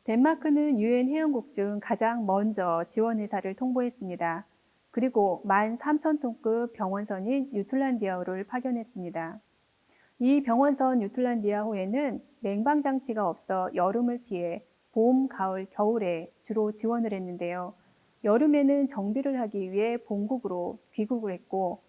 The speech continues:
정비를 마치고 총 세 차례 파견을 했습니다. 특히 유틀란디아호는 군인들 사이에서 인기가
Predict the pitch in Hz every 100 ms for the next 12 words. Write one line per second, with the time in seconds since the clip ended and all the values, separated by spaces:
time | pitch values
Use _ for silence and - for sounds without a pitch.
0 | _ _ _ _ _ 226 226 269 285 277
1 | 196 190 - 254 269 269 - 311 220 220
2 | - - 302 320 277 202 208 - 285 285
3 | 254 202 - 180 165 170 170 - _ _
4 | _ _ _ _ _ _ 349 - 311 233
5 | - - - _ - 247 320 330 302 294
6 | 285 269 254 262 262 - 262 285 285 254
7 | 220 196 190 208 208 208 196 208 214 208
8 | 214